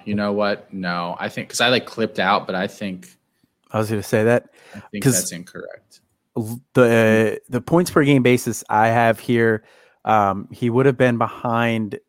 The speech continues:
Speaker 2: um, in a points per game basis, Crum, Willis, Corral, Fields, Zach Wilson, Kyle Trask. Um,
Speaker 1: You're probably
Speaker 2: and,
Speaker 1: right. Let me,
Speaker 2: you
Speaker 1: let
Speaker 2: know,
Speaker 1: me
Speaker 2: but
Speaker 1: sort here.
Speaker 2: out of that group, um,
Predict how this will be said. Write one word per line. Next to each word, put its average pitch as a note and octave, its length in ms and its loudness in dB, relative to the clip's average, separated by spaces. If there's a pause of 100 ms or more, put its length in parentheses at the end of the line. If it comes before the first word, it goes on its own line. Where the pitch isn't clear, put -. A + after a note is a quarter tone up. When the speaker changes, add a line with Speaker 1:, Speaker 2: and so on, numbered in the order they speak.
(140)
Speaker 2:
um, F#2+ 500 -8 (320)
in A#2+ 120 -2
a A#2 40 0
points B2 240 0
per - 80 -6
game A2+ 160 -4
basis, G2 320 -6
Crum, C#3+ 600 2
Willis, A#2 380 2
Corral, G#2 520 2
Fields, G#2 640 -4 (360)
Zach A#2 280 0
Wilson, G2+ 400 -4
Kyle F2+ 260 -2
Trask. - 580 -14 (520)
Um, F2+ 420 -6 (300)
Speaker 1:
You're - 180 -20
probably F#2 320 -6
Speaker 2:
and, A2 220 -2
Speaker 1:
right. - 120 -12
Let F#2 160 -10
me, F#2 280 -12 (560)
Speaker 2:
you A#2 60 -8
Speaker 1:
let A2 100 -2
Speaker 2:
know, D3+ 100 0
Speaker 1:
me - 100 -4
Speaker 2:
but D3+ 180 4
Speaker 1:
sort - 140 -8
here. - 200 -16
Speaker 2:
out C#3 240 2
of A#2 140 0
that A#2 360 0
group, B2 560 0 (560)
um, F#2+ 560 -4